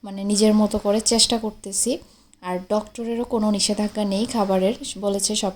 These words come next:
কিছুই খেতে পারবে। তারপর আমি চেষ্টা করতেছিলাম যেন হেলদি হয় খাবারগুলো, একটু তেল টেল, আহ, স্কিপ করে দেওয়ার ট্রাই করতেছিলাম, আর তরকারিগুলো আমি কম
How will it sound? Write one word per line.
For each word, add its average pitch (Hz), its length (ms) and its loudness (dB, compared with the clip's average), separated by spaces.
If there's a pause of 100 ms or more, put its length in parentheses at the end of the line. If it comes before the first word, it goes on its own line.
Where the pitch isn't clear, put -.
কিছুই 220 320 -10
খেতে 233 340 -10
পারবে। 208 360 -4 (1080)
তারপর 233 300 -4
আমি 233 240 4
চেষ্টা 233 320 0
করতেছিলাম 226 640 -2
যেন 214 200 0 (640)
হেলদি 226 340 4
হয় 220 260 4
খাবারগুলো, 208 540 2
একটু 208 420 -6 (100)
তেল 208 200 -4
টেল, 208 340 -6 (120)
আহ, 196 100 -12
স্কিপ 208 300 -6 (100)
করে 208 240 -12
দেওয়ার 202 260 -8
ট্রাই 202 220 -8
করতেছিলাম, 214 640 -6
আর 208 160 -2
তরকারিগুলো 202 640 -8
আমি 202 240 -8
কম 208 220 -8